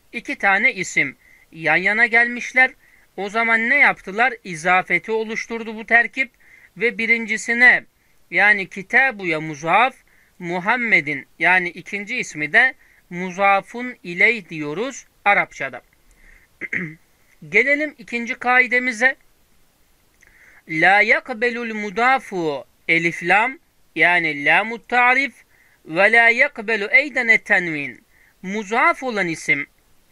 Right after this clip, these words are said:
muzaf olan isim lamut tarifi, yani marifelik elif lamını la yakbelu kabul etmez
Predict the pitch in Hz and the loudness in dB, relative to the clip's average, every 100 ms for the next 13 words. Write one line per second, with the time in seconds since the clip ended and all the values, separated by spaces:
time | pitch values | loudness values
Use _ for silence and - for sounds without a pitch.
0 | _ _ 175 175 175 202 240 254 - 170 | _ _ -10 -8 -4 2 2 0 -6 -6
1 | 180 175 156 - 226 254 269 _ _ _ | -4 -4 -4 -2 2 2 0 _ _ _
2 | - 151 160 196 240 233 233 - - 202 | -8 -2 2 4 4 0 -6 -6 0 4
3 | 202 202 202 - 254 226 143 _ _ _ | 4 2 -2 -2 0 0 -2 _ _ _
4 | _ 185 175 196 180 160 160 165 170 175 | _ 0 2 4 2 -2 -4 0 2 2
5 | 180 - 202 226 285 - 185 175 - 175 | 2 0 -2 -2 -6 -4 -4 -2 -4 -6
6 | 165 160 151 139 - _ _ _ 175 170 | -4 -4 -4 -6 -8 _ _ _ 0 4
7 | 180 185 226 196 175 165 147 139 - 151 | 4 4 0 0 -2 -2 -2 -10 -8 -6
8 | 190 233 233 233 269 269 - | -4 0 0 2 0 0 -8